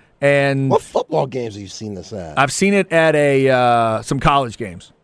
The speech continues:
Speaker 1: 'Cause more and more college
Speaker 2: Okay.
Speaker 1: stadiums now are selling
Speaker 2: Right,
Speaker 1: beer.
Speaker 2: right, right, right, right.
Speaker 1: 'Cause
Speaker 2: Yeah,
Speaker 1: when I
Speaker 2: these
Speaker 1: was a,
Speaker 2: kids.
Speaker 1: dude, when I was a little kid, that's what my brother and I loved to do. We'd go around the stadium after it was over, and we'd collect as many cups as we could, and weuld walk out with, you know, thirty-five cups stacked up, and my mom would roll her eyes and realize, "Oh, geez, yeah, I'll wash two of 'em,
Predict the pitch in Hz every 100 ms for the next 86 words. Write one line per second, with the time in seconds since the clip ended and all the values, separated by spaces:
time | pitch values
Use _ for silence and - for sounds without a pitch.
0 | _ - 143 165 180 226 202 180 190 175
1 | 160 131 - - _ - 165 170 160 170
2 | 165 156 139 - 143 135 139 151 147 139
3 | 127 117 123 127 127 120 117 113 110 110
4 | 104 104 101 98 90 156 202 262 277 -
5 | 113 101 90 113 117 160 160 165 190 185
6 | 160 127 143 143 156 160 196 156 123 143
7 | 151 139 120 120 127 120 110 107 131 104
8 | 87 117 135 139 147 143 135 - 143 135
9 | 123 120 117 131 127 127 113 110 139 147
10 | 120 117 139 139 131 117 127 117 135 -
11 | 120 127 - 160 131 120 120 - 120 123
12 | 139 175 117 - 120 113 117 107 107 -
13 | 123 107 - 127 107 - 120 107 120 113
14 | 110 104 107 113 110 110 110 107 107 98
15 | 98 101 104 104 107 110 110 101 104 139
16 | 110 - 92 101 107 120 139 156 151 -
17 | - 185 131 120 113 113